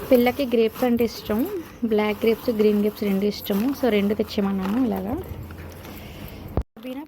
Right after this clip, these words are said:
ప్రైస్ వచ్చేసి థర్టీ టూ రూపీస్ ఉంటుంది. చూసారు, ఇది ఎకో ఫ్రెండ్లీ కూడా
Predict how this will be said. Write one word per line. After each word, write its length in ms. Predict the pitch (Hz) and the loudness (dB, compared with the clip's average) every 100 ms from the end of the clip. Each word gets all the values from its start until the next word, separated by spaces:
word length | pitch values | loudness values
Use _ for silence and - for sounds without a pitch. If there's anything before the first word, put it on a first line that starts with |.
| 311 | -10
ప్రైస్ 240 | 277 240 294 | -8 -8 -10
వచ్చేసి 340 | - 277 320 359 320 | -6 -4 0 0 0
థర్టీ 200 | 269 254 269 | 0 2 2
టూ 40 | 247 | 2
రూపీస్ 220 | 240 247 262 | 0 2 2
ఉంటుంది. 380 | 240 226 220 302 480 - - - - - - | 4 2 4 2 0 -6 -20 -18 -18 -16 -4
చూసారు, 280 | - - 254 262 | 0 4 6 6
ఇది 100 | 247 | 4
ఎకో 140 | 240 226 | 2 2
ఫ్రెండ్లీ 280 | 240 226 233 226 | 2 4 2 2
కూడా 160 | 208 | 0